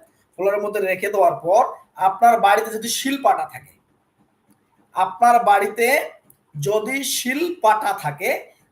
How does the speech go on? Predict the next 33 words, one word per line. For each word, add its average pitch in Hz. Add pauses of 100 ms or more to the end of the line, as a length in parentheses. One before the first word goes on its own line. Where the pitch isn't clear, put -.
ওই 214
শিলপাটা 226
ওই 220
কাপড়টার 202
উপরে 180
এইভাবে 160
চাপ 151
দিয়ে 127
দিতে -
হবে। - (1160)
কিন্তু 170
যে 196
জায়গার 208
শিলপাটা 220
দেবো, 208
ওই 190
জায়গাটা 190
কিন্তু 202
অবশ্যই 190
যদি 202
পরিষ্কার 175
হয়। - (420)
কিন্তু 254
এইভাবে 226 (120)
কি -
করতে 233
হবে? 330
চাপ 196
দিয়ে 170
দিতে 143
হবে। 110 (520)
যখন 208
আপনি 262